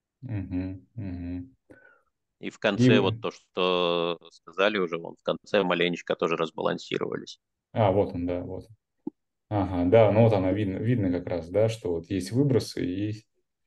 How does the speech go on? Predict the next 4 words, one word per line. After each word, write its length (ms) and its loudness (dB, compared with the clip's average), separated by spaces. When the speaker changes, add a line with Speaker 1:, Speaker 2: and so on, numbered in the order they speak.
Speaker 1:
э, 380 -12
соответственно, 800 -4
вот, 220 0
э, 160 -10